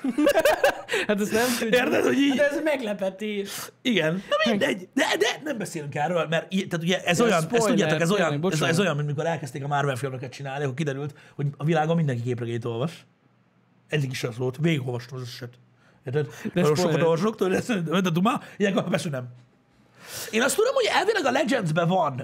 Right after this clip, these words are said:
Speaker 2: ö, szó erről, hogy ott ő nem halt meg, de
Speaker 1: Igen.
Speaker 2: ugye az elvileg a kiterjesztett univerzum nem volt kánon, akkor most onnan szippantanak be dolgokat?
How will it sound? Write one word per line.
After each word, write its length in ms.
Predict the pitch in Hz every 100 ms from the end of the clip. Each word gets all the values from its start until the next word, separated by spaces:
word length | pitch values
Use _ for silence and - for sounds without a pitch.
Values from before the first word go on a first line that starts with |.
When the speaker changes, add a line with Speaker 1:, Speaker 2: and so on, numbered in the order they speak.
| -
Speaker 2:
ö, 320 | 147 135 127 127
szó 280 | - 175 135
erről, 320 | 123 120 127
hogy 180 | 139 131
ott 160 | 135
ő 100 | 143
nem 140 | 135 135
halt 260 | 131 123
meg, 200 | 139 127
de 200 | 190 -
Speaker 1:
Igen. 100 | 220 220
Speaker 2:
ugye 120 | 262
az 140 | 240
elvileg 340 | 254 262 294 302 254
a 40 | 247
kiterjesztett 600 | 294 254 294 233 254 294
univerzum 440 | 247 247 220 269
nem 160 | 254 254
volt 180 | 254
kánon, 320 | - 220 135 131
akkor 160 | 143
most 140 | 165 165
onnan 180 | 202 254
szippantanak 540 | 311 - 294 302 233
be 80 | 196
dolgokat? 560 | 190 170 254 175 -